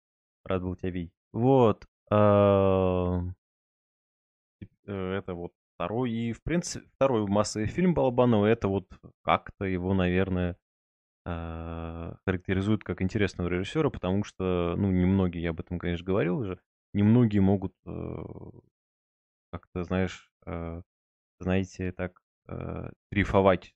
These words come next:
то вот массовое снимать, то авторское снимать, да, еще и на это деньги находить откуда-то. Вот, и,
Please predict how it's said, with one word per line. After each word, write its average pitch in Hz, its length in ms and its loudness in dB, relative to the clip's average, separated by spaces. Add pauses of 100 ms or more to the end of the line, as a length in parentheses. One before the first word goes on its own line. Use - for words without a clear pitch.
(120)
то 90 80 -6
вот 87 260 -6
массовое 101 400 2
снимать, 90 460 -2
то 95 140 4
авторское - 500 -8
снимать, - 480 -8
да, 87 120 -6
еще 85 240 -10
и 82 140 -12
на - 140 -6
это 87 180 -6
деньги 92 420 0
находить 87 460 -8
откуда-то. - 500 -14 (720)
Вот, 98 400 4
и, 95 640 -2